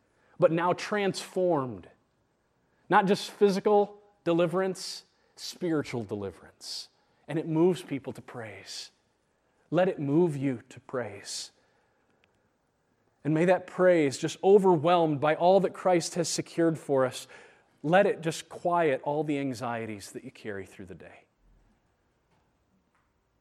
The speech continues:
Remind yourself that the light has dawned and it's only going to get brighter. Don't let the darkness seem too dark. Fight it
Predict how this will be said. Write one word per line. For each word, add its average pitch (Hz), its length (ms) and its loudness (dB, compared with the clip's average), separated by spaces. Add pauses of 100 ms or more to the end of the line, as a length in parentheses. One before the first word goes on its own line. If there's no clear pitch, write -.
(200)
Remind 185 400 4
yourself 151 480 2
that 135 120 -10
the 156 80 -2
light 151 280 0
has 156 240 -6
dawned 127 600 -4 (240)
and 147 140 -2
it's 143 160 -6
only 151 340 -4
going 131 300 -6
to 120 60 -10
get 120 240 -6
brighter. 107 460 -10 (960)
Don't 175 260 0
let 160 260 2
the 165 60 -10
darkness 131 880 -4
seem 131 400 -8
too 135 220 -10
dark. 107 560 -10 (840)
Fight 139 340 -2
it 135 280 -8